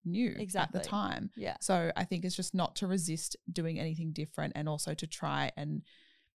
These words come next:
Speaker 1: if you're not ready to come off prescription medication, at least be aware of,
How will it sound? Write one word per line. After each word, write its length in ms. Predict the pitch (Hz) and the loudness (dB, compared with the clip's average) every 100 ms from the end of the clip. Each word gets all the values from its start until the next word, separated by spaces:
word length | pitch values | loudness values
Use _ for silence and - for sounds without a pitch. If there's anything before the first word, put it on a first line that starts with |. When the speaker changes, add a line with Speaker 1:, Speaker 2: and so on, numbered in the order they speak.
| - | -2
Speaker 1:
if 140 | 190 | 0
you're 100 | 196 | 2
not 340 | 185 180 185 | 4 4 2
ready 220 | 175 165 175 | 2 2 0
to 140 | - | -6
come 360 | - - 190 175 | -8 -4 -2 0
off 220 | 175 175 | 0 0
prescription 460 | 202 - - - 202 | -4 -2 -4 -2 0
medication, 600 | 185 190 190 185 - 190 | 0 0 0 0 0 -2
at 160 | 175 | -2
least 380 | 160 160 170 - | 0 -2 -2 -4
be 100 | 185 | -2
aware 500 | 180 170 160 156 156 - | 0 0 0 0 -2 0
of, 240 | 170 156 | -2 -4